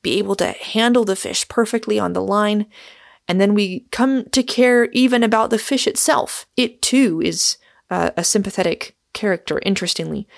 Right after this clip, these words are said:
uh, but I won't go into that. And then, with Santiago, we dread the sharks and want him to be able to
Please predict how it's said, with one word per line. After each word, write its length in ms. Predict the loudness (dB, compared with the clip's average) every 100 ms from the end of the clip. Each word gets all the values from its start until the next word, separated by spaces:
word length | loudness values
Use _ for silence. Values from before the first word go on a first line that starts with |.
| -20 -12
uh, 160 | -8 -4
but 140 | 0
I 40 | 0
won't 200 | 0 0
go 140 | -2
into 160 | 0 0
that. 260 | 0 -4 _ -20 -20 -20 _ _ _ _ _ _ -2
And 120 | 2
then, 580 | 4 4 4 4 2 0
with 300 | 2 4 4
Santiago, 720 | 2 2 2 4 2 4 6 6
we 420 | 4 -2 -4 -8
dread 600 | -8 0 4 4 4 -2 -12 _ _ -4
the 80 |
sharks 680 | -2 0 2 0 -2 -4 -4 -4
and 480 | -4 -2 -2 -4 0
want 220 | 0 0
him 280 | -2 -2 -2
to 160 | -4
be 160 | 0 2
able 200 | 2 0
to 400 | -4 -4 -4 -8